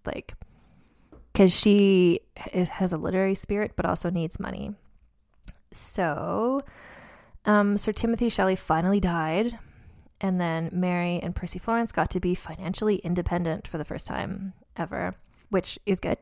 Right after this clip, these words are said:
because at this time, Mary found herself the target of three separate blackmailers. First, in eighteen forty-five, an Italian political exile called Gatteschi,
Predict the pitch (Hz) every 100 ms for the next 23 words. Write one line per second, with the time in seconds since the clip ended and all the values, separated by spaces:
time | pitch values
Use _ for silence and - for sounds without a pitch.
0 | _ 190 - 156 156 - 170 170 - 156
1 | 156 156 151 - 185 175 160 160 165 -
2 | 165 175 175 - - - 196 190 180 156
3 | - 214 240 285 285 208 - 156 190 185
4 | 226 - 185 - - - - - - _
5 | - - - - - - - - - -
6 | - - - - 196 208 233 269 - 240
7 | 240 185 175 170 170 - - 185 - -
8 | 202 233 247 - 202 196 196 202 190 -
9 | - - 160 175 - 165 - - - -
10 | 226 - - - 233